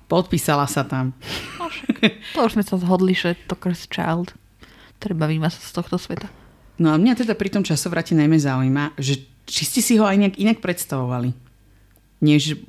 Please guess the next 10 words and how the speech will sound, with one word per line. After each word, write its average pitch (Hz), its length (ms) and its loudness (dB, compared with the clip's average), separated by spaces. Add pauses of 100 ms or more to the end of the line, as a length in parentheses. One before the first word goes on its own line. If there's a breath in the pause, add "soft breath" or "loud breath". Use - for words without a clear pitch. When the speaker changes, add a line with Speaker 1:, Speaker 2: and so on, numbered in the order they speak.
(140)
Speaker 1:
ten 160 160 4
filmový? 135 560 2 (240)
Speaker 2:
No, 226 320 -4 (800)
ja 202 160 0
som 220 80 -2
najprv 180 240 0
videla 165 240 2
ten 175 80 0
filmový, 151 560 -4 (400)
čiže - 320 -6